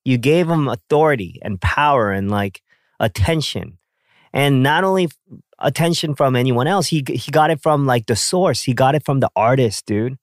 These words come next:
And now he's gonna continue to start shitting on, he's gonna continue to shit on artists, hoping that he gets a call back, right? And you've opened the floodgates for this guy. Now he's just gonna provoke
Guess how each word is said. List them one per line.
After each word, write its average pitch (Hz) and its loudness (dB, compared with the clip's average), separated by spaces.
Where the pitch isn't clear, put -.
And 123 2
now 156 2
he's 170 0
gonna 170 0
continue 185 0
to 135 2
start 120 0
shitting 143 0
on, 120 0
he's 139 2
gonna 156 2
continue 175 2
to 156 2
shit 135 0
on 120 2
artists, 92 -4
hoping 139 2
that 123 2
he 117 2
gets 107 0
a 87 -4
call 90 -2
back, - -12
right? 92 -2
And 113 0
you've 135 0
opened 147 2
the 110 0
floodgates 131 0
for - -4
this 90 -6
guy. - -8
Now 123 0
he's 165 0
just 156 -8
gonna 143 0
provoke 120 -2